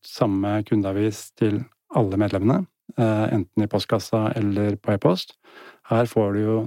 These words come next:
din helt egen personlige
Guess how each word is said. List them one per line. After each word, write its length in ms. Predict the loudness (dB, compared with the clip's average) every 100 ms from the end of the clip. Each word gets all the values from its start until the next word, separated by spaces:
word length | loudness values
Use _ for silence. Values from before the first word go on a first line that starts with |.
| -4 -4
din 400 | 0 2 0 -2 -8 -2
helt 400 | 0 0 -6 -4
egen 460 | -4 -2 -2 -2 -6 _
personlige 680 | -2 0 0 0 0 -2